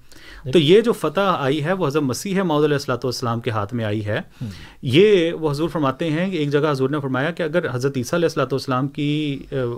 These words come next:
Speaker 1: وفات پہ بات کی جائے تو اس سے عیسائیت کی کمر ٹوٹتی ہے۔
Speaker 2: بالکل ایسے ہی ہے۔ ان
Speaker 1: اور
Speaker 2: کا
Speaker 1: یہ
Speaker 2: کفارے کا عقیدہ
Speaker 1: بالکل، بالکل۔
Speaker 2: بالکل ختم ہو جاتا ہے، پھر ان کا تثلیث کا عقیدہ ہے، وہ بالکل ختم ہو جاتا ہے۔
Speaker 1: بالکل۔
Speaker 2: ہر چیز بالکل اس کی اڑ جاتی ہے۔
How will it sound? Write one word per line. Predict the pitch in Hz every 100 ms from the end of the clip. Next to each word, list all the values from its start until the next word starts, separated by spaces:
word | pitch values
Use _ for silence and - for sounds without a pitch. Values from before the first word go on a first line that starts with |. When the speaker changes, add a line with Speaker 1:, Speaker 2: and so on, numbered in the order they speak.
| 131 117
Speaker 1:
وفات | 117 - 123 165 -
پہ | 143 104 131 - - - - 113
بات | 120 131 -
کی | 147
جائے | 131 143
تو | 170
اس | 156 135
سے | - 170
عیسائیت | 135 123 123 135
کی | 190
کمر | 170 190
ٹوٹتی | 147 113 - 110
ہے۔ |
Speaker 2:
بالکل | 127 127 165
ایسے | 139 -
ہی | 101
ہے۔ | 101 - - - - -
ان | 147
Speaker 1:
اور | 170
Speaker 2:
کا | 143
Speaker 1:
یہ | 233
Speaker 2:
کفارے | - 151 156 156
کا | 147
عقیدہ | 139 131 123 131 131
Speaker 1:
بالکل، | 151
بالکل۔ | 131 - -
Speaker 2:
بالکل | 120 139
ختم | 135 131 143
ہو | 135 123
جاتا | 123 127 120
ہے، | 120 131
پھر | 147 135
ان | 127
کا | 123 135 123 117 - - - - - -
تثلیث | - - 131 147 151
کا | 147
عقیدہ | 139 127 135
ہے، | 143
وہ | 143 175
بالکل | 170 160
ختم | - 123 123
ہو | 113
جاتا | 110 -
ہے۔ | 139 - -
Speaker 1:
بالکل۔ | 110 107
Speaker 2:
ہر | 147
چیز | 160 147
بالکل | 147 151
اس | 139
کی | 143
اڑ | 139 143
جاتی | 151 127
ہے۔ | 110